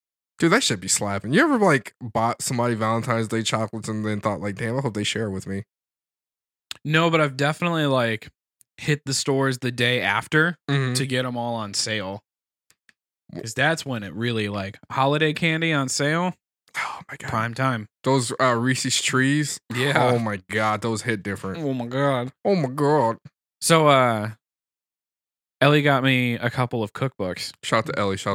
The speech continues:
Speaker 1: out to cookbooks.
Speaker 2: For my birthday. Um, she got me the Binging with Babish one.
Speaker 1: Ooh.
Speaker 2: And then there's another one from there that's, uh, it's, like, more of, like, the movie cookbook one.
Speaker 1: Mm-hmm.
Speaker 2: And they're all, they're all super, super well put together.
Speaker 1: Yeah.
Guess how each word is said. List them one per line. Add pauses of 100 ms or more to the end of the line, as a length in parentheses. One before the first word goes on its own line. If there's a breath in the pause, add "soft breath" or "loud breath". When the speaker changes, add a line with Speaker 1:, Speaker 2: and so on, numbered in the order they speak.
Speaker 1:
out
to
cookbooks.
Speaker 2:
For
my
birthday. (220)
Um, (100)
she
got
me
the
Binging
with
Babish
one. (140)
Speaker 1:
Ooh. (220)
Speaker 2:
And
then
there's
another
one
from
there
that's,
uh,
it's,
like,
more
of,
like,
the
movie
cookbook
one. (100)
Speaker 1:
Mm-hmm.
Speaker 2:
And
they're
all,
they're
all
super, (100)
super
well
put
together.
Speaker 1:
Yeah.